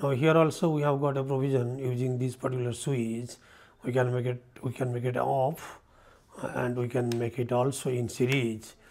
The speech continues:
Now when I, uh, make a series connection involving these two, you take a note,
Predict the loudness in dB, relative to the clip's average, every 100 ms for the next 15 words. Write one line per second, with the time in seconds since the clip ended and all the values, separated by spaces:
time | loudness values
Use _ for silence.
0 | -20 -20 -12 -2 4 4 4 4 6 4
1 | 0 0 0 2 2 0 -2 0 -2 2
2 | 2 4 4 4 2 0 0 2 0 2
3 | 0 0 0 0 0 0 0 0 0 0
4 | 0 -2 -8 -16 -20 -20 -20 _ -2 0
5 | 2 2 2 0 2 4 4 4 0